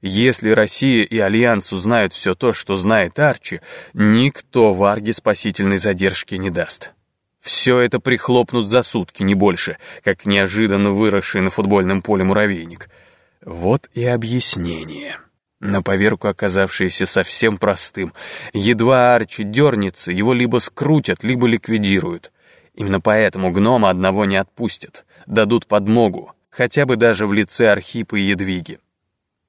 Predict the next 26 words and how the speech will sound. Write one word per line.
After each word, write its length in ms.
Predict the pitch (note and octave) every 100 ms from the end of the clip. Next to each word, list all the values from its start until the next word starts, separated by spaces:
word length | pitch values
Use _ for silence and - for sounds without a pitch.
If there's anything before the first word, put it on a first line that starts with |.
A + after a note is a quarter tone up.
| _ _ - - -
Почему-то 420 | - C3+ B2+ B2+
Арчи 280 | A#2+ - A#2
не 100 | A2+
сомневался, 720 | - A2+ A2+ B2 G#2+ - F2
что 240 | - -
Едвига 560 | F#2 F2+ G2 G#2+ G2+ F2+ _ _ -
выстрелит 760 | G2 B2+ A2+ - - F2 -
в 80 | F2
него, 300 | F3 - B2
если 240 | - - F2+
будет 300 | G2 F2+ F#2
необходимо. 580 | F#2 - G2 F2+ D#2 - - -
Она 220 | - E2
профессионалка. 880 | D#2+ F2 - - F#2+ A#2 A#2 F2+ - - _ _ _ _ _
Но 200 | - G#2 -
Арчи 380 | A#2+ C3+ - -
тоже 360 | - C#3+ G#2+
профессионал, 800 | D#2+ - - - E2+ D#2+ - - - - -
поэтому 320 | F2+ F2+ G2
он 100 | F#2+
тоже 400 | - C3+ A#2 G2+
выстрелит 640 | G2+ G#2+ - F#2 F#2 F2+
в 80 | G2+
неё, 400 | G2 F#2+ F#2+ C3
если 380 | C3 A#2 - G#2
будет 400 | F#2 G2+ G#2